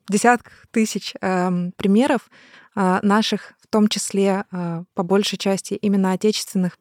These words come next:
бизнесов, компаний, которые благодаря автоматизации действительно сокращают расходы на обслуживание, на привлечение, на удержание клиентов. Мы позволяем действительно намного проще сотрудникам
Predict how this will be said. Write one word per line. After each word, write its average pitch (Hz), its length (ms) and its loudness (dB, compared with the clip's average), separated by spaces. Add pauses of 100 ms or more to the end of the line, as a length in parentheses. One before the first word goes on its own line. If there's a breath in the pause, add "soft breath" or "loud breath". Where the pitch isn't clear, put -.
бизнесов, 202 480 0
компаний, 185 560 0 (300 loud breath)
которые 202 320 2
благодаря 190 800 0 (200)
автоматизации 190 1040 0
действительно 190 500 -2
сокращают 202 580 0 (100)
расходы 185 640 -2 (280 soft breath)
на 190 120 2
обслуживание, 185 680 -2
на 175 80 -4
привлечение, 185 760 0
на 180 140 0
удержание 185 580 0
клиентов. 180 580 -8 (360 loud breath)
Мы 220 320 4
позволяем 196 600 0
действительно 208 640 0
намного 202 420 2
проще 226 400 0
сотрудникам 196 840 0